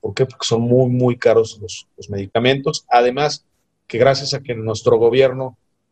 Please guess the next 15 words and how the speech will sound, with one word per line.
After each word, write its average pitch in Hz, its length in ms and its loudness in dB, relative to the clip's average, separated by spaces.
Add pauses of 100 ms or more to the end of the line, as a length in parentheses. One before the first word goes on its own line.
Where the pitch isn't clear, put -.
tomó 120 760 0
muy 139 240 0
malas 131 400 2
decisiones 123 800 -4 (360)
al 104 160 -6
cerrar, 117 440 2 (240)
ah, 98 540 -2
el, 101 240 -4
el 107 220 4
área 123 160 2
de 123 80 0
oncológicos 120 560 -6
de 113 80 2
Laboratorios 104 520 0
PISA, - 360 -4